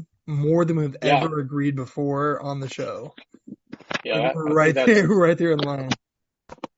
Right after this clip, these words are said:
Speaker 1: So I think that's really cool.
Speaker 2: Definitely.
Speaker 1: So, um, Chris is the clear winner of Fright Fights with Pet Sematary. I think rightfully so.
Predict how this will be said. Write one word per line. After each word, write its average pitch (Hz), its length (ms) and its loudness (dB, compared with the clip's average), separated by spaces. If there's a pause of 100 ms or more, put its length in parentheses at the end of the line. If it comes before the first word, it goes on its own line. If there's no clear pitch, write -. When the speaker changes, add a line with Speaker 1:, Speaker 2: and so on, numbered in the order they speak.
(300)
Speaker 1:
So 160 120 0
I 147 40 -2
think 139 140 -4
that's 131 140 -6
really 139 140 -4
cool. 147 140 -2
Speaker 2:
Definitely. 123 400 0 (460)
Speaker 1:
So, 185 360 4
um, 147 320 2
Chris 208 460 0
is 175 260 -4
the 156 100 -4
clear 175 360 0
winner 156 500 -4 (300)
of 180 300 0
Fright 160 300 0
Fights 143 380 -4
with 139 240 -8
Pet 180 380 -2
Sematary. 165 920 -2
I 151 120 -4
think 165 200 -4
rightfully 147 600 -2
so. 143 560 -4